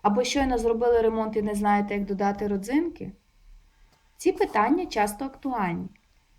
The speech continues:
Саме тому сьогоднішнє відео присвячене декору кухні. Було б добре, якби ви додивились його до кінця і залишили в коментарях побажання щодо наступних тем. Зробити кухню привабливішою і затишнішою дуже просто.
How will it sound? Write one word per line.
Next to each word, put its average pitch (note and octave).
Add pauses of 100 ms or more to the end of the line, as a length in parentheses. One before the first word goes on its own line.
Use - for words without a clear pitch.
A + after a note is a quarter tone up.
(140)
Саме F3+
тому G3
сьогоднішнє F#3
відео D4+
присвячене A3
декору G3+
кухні. F3+ (1300)
Було G3
б G3+
добре, G4
якби A3
ви A3
додивились G3+
його F#3+
до F#3
кінця F3+
і D#4
залишили G3
в E3+
коментарях F3+
побажання F3+
щодо F3+
наступних E3+
тем. D#3+ (1700)
Зробити G#3+
кухню A3
привабливішою F#3+
і E3+
затишнішою F3+
дуже F4
просто. F3+